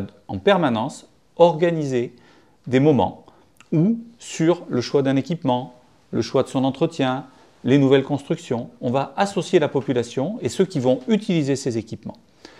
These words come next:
Et on va surtout organiser les retours d'information, c'est-à-dire qu'il y a eu des réunions de quartier, peut-être que vous avez participé à des réunions de quartier,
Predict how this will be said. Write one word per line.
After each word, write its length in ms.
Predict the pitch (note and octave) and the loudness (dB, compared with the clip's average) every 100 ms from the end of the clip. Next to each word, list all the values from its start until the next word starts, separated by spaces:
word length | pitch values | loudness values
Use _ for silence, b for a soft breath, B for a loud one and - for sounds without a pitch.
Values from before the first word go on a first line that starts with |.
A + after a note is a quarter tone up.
| B B B B | B B B B
Et 80 | E3 | 2
on 60 | F3+ | 4
va 120 | F#3 | 0
surtout 280 | - - G#3 | -2 0 0
organiser 480 | D#3+ E3 D#3+ E3+ | 2 -2 0 0
les 60 | D#3+ | 0
retours 400 | C#3+ D#3+ F3 D#3+ | 0 -2 -2 -2
d'information, 640 | D3 D3 C#3 C#3 C3 - - _ _ _ _ | -4 -4 -6 -4 -6 -10 -14 _ _ _ _
c'est-à-dire 460 | _ - G2+ A2 - | _ -10 -8 -10 -8
qu'il 220 | G#2 G2 b b b b | -10 -10 b b b b
y 60 | G2 | 0
a 40 | |
eu 80 | B2 | 2
des 100 | D3+ | 4
réunions 260 | B2+ B2 A#2+ | 4 2 -2
de 40 | |
quartier, 340 | A#2+ B2 - C4 | -4 -6 -6 -6
peut-être 220 | C#3+ - | -6 -6
que 80 | G#2+ | -6
vous 80 | |
avez 80 | G#2 | -6
participé 400 | G2+ - C#3+ - | -6 -8 -6 -4
à 40 | C#3+ | -2
des 80 | |
réunions 220 | C3+ C3+ C3+ | -2 -2 -4
de 60 | |
quartier, 480 | - B2+ - A3+ | -6 -4 -2 -2